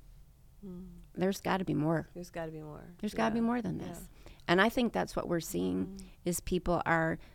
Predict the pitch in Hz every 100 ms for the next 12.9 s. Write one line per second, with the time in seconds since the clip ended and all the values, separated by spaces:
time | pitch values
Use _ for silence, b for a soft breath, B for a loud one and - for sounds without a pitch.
0 | b 156 160 151 160 156 151 - - -
1 | - - - 185 180 175 165 147 - 220
2 | 220 196 170 - 185 170 175 165 - 175
3 | 170 160 - - 175 156 - 214 202 196
4 | 190 - - B B B 147 151 175 180
5 | 185 160 151 151 B B B - - -
6 | 202 208 190 175 165 165 190 175 - 170
7 | 180 175 - 175 180 185 - 170 160 185
8 | 160 170 - - - 180 190 190 185 185
9 | 180 180 175 - 185 190 185 175 160 175
10 | - - 170 170 - - 170 - 170 -
11 | 160 170 165 165 165 160 156 170 175 180
12 | 220 233 196 247 320 - 160 -